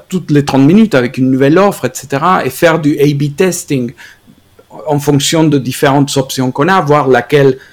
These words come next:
euh, quelle, quelle version de notre website fonctionne le mieux, si le, si on met le bouton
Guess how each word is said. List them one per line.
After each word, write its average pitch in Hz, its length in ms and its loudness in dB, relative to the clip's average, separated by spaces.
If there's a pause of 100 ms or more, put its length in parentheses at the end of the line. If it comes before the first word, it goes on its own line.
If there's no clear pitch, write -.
(260)
euh, 110 120 -6 (100)
quelle, 156 240 0
quelle 175 160 4
version 160 320 2
de 147 100 4
notre 135 220 2
website 139 480 0
fonctionne 127 380 -4
le 131 100 0
mieux, 180 340 4
si - 160 -4
le, 131 240 0
si 131 120 -4
on 135 60 2
met 147 140 2
le 143 120 4
bouton 143 500 0